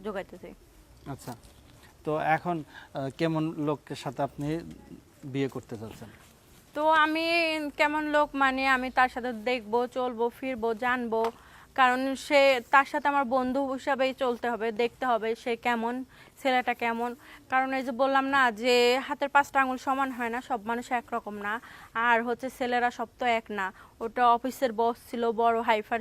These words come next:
Speaker 1: ছিল, দাম ছিল, টাকা পয়সা ছিল, এর জন্য সে আমাকে ওরম করতে পারছে। আর এখন আমি সব কিছু জানি শুনি, যে কোনো একটা জিনিস তো আমি দেখে শুনেই নিব তাকে। তো আমার মনের মতো যদি না হয়, আমি তো তার সাথে যাব না। আর টাকা পয়সা দিয়ে তো কিছু হয় না কো,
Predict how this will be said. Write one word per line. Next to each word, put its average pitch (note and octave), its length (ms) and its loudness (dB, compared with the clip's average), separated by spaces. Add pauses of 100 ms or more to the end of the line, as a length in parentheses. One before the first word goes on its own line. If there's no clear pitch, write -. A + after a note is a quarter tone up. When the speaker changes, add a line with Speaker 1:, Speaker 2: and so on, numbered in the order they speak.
(100)
Speaker 1:
ছিল, A3 220 -6
দাম G#3+ 260 -2
ছিল, A3 260 -6
টাকা A3+ 260 -2
পয়সা A#3 340 -8
ছিল, G#3 200 -8 (320)
এর A#3 120 0
জন্য C4+ 220 -2
সে D4+ 140 -2
আমাকে C4 320 2
ওরম B3+ 300 4 (180)
করতে B3+ 280 -4
পারছে। G#3 340 -4 (280)
আর B3+ 100 8
এখন C#4 140 6
আমি D4+ 140 0
সব D4 240 2
কিছু D4 160 -8
জানি B3+ 360 0
শুনি, B3+ 280 -6
যে B3+ 160 -2
কোনো C4+ 160 -6
একটা C#4 200 -6
জিনিস A#3+ 300 -8
তো B3+ 80 -6
আমি B3+ 100 -6
দেখে B3 260 -4
শুনেই B3+ 280 -6
নিব G#3 280 -6
তাকে। G#3 340 -10 (400)
তো C#4 60 2
আমার C#4+ 220 4
মনের D4 360 2
মতো C#4 260 0
যদি C4+ 260 -4
না B3+ 160 0
হয়, C4 160 -2
আমি B3 160 -4
তো A3+ 100 -16
তার B3 200 0
সাথে A#3 180 -8
যাব A3 300 -2
না। G3+ 200 -6 (260)
আর A#3+ 120 -2
টাকা C#4 200 4
পয়সা C4+ 340 0
দিয়ে C4+ 200 0
তো C4 100 -8
কিছু B3 320 -6
হয় A3 220 0
না G#3 140 -4
কো, G#3+ 300 -8